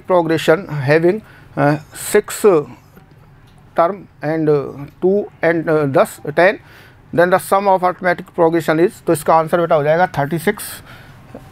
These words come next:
<clears throat> Third वाला question इसमें दे रखा है, "The distance of the point P five और minus four from X axis", X axis से distance हमसे पूछा गया है,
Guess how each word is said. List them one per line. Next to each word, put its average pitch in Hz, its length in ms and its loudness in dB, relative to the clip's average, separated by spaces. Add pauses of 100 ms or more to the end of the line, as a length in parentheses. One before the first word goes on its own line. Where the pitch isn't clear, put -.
(140)
<clears throat> 175 300 0
Third 190 540 -4
वाला 185 220 0
question 180 520 -8 (100)
इसमें 170 280 -2
दे 165 100 0
रखा 165 220 0
है, 175 60 -2
"The 175 120 2
distance 202 460 -2
of 185 200 4 (100)
the 170 260 2
point 180 220 2 (500)
P 208 180 -2 (220)
five 185 280 0
और 170 340 0
minus 175 260 -2 (160)
four 180 180 4 (500)
from 180 160 4
X 196 340 0
axis", 196 280 0 (240)
X 190 120 2
axis 202 300 -2
से 190 180 2
distance 185 420 -2
हमसे 165 180 0
पूछा 202 340 0
गया 165 180 4
है, 165 80 2